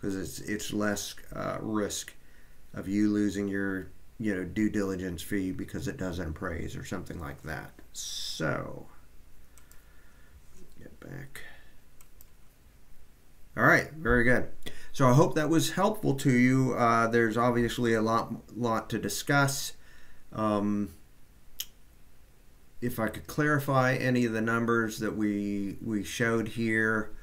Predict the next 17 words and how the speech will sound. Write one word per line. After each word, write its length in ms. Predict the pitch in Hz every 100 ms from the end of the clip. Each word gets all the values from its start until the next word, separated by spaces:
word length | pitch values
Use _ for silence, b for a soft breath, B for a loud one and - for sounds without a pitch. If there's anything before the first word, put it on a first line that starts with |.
| B B B B -
or, 720 | 110 104 104 104 104 98 92 110
you 120 | 101
know, 320 | 87 87 85 -
again, 340 | 104 101 95
if 160 | 92 -
you 100 | 101
wanna 280 | 95 98 90
devise 500 | 95 92 98 95 92
a 60 |
strategy, 880 | - 107 101 95 95 90 92 92 90 -
uh, 300 | 104 101 98
just, 360 | 98 104 - - - - 110
uh, 220 | 104 101 92 - 156 -
give 120 | - 98
me 120 | 107
a 40 |
call. 480 | 107 117 120 107